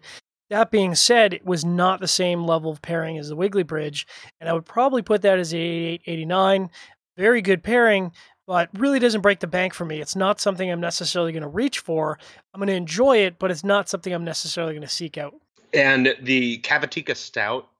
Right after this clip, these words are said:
Speaker 2: um, I thought the stout was gonna go really well with this cigar, but I feel like it paired better with the spirits.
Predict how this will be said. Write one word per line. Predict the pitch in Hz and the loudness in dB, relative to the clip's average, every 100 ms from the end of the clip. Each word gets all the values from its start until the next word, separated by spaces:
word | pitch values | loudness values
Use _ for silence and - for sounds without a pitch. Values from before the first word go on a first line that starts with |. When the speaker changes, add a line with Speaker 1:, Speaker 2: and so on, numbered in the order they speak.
| _ _ _ _ _ _ | _ _ _ _ _ _
Speaker 2:
um, | 107 107 98 92 _ | -8 -4 -4 -8 _
I | 127 | -2
thought | 135 - 160 165 202 | -2 0 4 4 2
the | 165 | -8
stout | - 156 143 147 | -4 0 2 0
was | 147 | -6
gonna | 139 127 | -6 -2
go | 117 | -4
really | 107 110 113 | -2 -2 -2
well | 104 98 | 0 -2
with | 110 | -2
this | - 131 | -2 -6
cigar, | 135 139 131 | -2 2 4
but | 123 | 4
I | 101 | 0
feel | - 123 | 0 2
like | 117 107 | 2 0
it | 110 | -4
paired | - 113 98 90 | 0 0 0 -2
better | 95 98 | -2 -2
with | 104 95 | -4 -4
the | 98 | -10
spirits. | - - 92 107 - - | -8 -2 2 2 0 -12